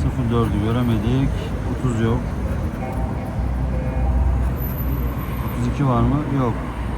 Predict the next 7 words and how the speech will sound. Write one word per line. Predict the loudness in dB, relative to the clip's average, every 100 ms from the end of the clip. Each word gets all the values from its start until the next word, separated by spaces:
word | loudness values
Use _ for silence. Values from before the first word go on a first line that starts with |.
| -4 -6 -6 -6 -6 -6 -4 -4 -4 -4 -6 -6 -4 -2 2
Buyurun. | 4 2 0 -2 -4 -4 -4 -6 -6 -8 -8 -6 -6 -6 -4 -4 -4 -4 -4 -4 -4 -4 -6 -6 -6 -6 -6 -6 -6 -6 -6 -6 -6 -6 -6 -6 -6 -4 -2
Evet, | 0 0
bu | -2
kartımız | -2 0 0 0 0
boş | -2
çıktı. | -2 -4 -4 -2 -2 -4 -6 -6 -6 -8 -8 -8 -8 -8 -6 -6 -6 -6 -8 -4 0
Evet, | 2